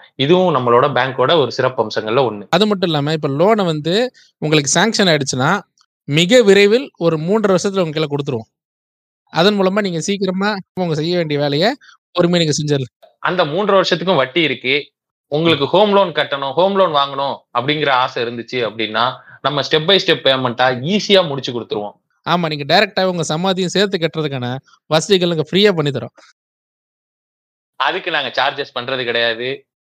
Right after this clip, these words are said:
Speaker 1: ஒரு முழுமையான வீடு வாங்க கூட வக்கு இல்லாத உங்களை,
Speaker 2: ம்.
Speaker 1: உங்களுக்கு மூணு வீடு கட்டக்கூடிய அளவுக்கு திறமை இருக்குன்னு சொல்லி, அந்த அளவுக்கு உண்டான லோன் அமௌண்ட்டை உங்க கையில கொடுத்து, உங்களுக்கு நன்மை விதைக்கும் விதமா,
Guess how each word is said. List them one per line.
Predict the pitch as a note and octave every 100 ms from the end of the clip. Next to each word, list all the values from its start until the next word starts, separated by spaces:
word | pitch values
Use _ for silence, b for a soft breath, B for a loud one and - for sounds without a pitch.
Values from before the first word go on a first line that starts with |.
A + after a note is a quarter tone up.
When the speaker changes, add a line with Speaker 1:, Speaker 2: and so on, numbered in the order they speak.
| -
Speaker 1:
ஒரு | D#3 D#3
முழுமையான | B2+ F3 G3 F3+ F3 F3+
வீடு | D#3+ C#3 D#3
வாங்க | C#3 B2+ B2+
கூட | B2 C#3
வக்கு | A2 - C3
இல்லாத | A#2 A2+ A2
உங்களை, | G#2 G2+ G2+ G2+ - _ _ _ _ -
Speaker 2:
ம். | B2+
Speaker 1:
உங்களுக்கு | C#3 D3 C3+ A#2+ A2
மூணு | A2 D3 G3+ F#3
வீடு | G#3+ G#3
கட்டக்கூடிய | G#3 D#3+ C#3 C3+ A#2+
அளவுக்கு | B2 C#3 B2+
திறமை | A#2+ C3 C3
இருக்குன்னு | A#2 B2 A#2
சொல்லி, | A2+ G#2+ A2 - b
அந்த | B2 D3 F3
அளவுக்கு | F3+ F3+
உண்டான | E3+ C#3+ C3 A#2+
லோன் | A2 D#3
அமௌண்ட்டை | C#3+ B2+ A#2 B2+
உங்க | A#2+
கையில | B2 C3 C3+ B2+
கொடுத்து, | A#2+ A2+ A#2 A#2 - _ _ -
உங்களுக்கு | C#3+ E3+ D#3+ C3
நன்மை | B2 E3 G3 E3+
விதைக்கும் | D3+ C3+ B2
விதமா, | A#2 A2+ A2+ A2+